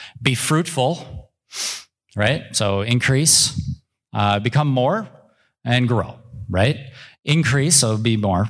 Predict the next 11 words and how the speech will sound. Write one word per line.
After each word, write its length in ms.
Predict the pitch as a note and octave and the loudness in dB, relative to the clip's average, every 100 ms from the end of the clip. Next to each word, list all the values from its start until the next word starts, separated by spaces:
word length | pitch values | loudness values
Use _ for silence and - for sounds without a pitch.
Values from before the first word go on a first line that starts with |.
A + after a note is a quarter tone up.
| - | 0
right? 260 | G#2+ C#3 | 0 0
So 140 | - A2+ | 0 2
similar, 380 | - B2 A#2+ | 2 2 0
similar 500 | A2+ E3 C#3+ C#3 C3 | -2 -4 0 2 2
message, 460 | A2+ F#2+ - A#2+ A#2 | 2 2 2 2 2
description. 520 | G#2+ - G#2+ - A#2+ - - - - | 2 2 2 2 2 -2 -16 -20 -6
Rule 400 | B2+ D#3+ E3+ C#3+ | 0 2 2 2
over 420 | B2 C3 E3 F#3 | 0 0 0 2
or 140 | A#2+ | 2
subdue 500 | A2 - A#2 A2+ G2 | 2 2 2 0 2
it, 140 | A2+ | 2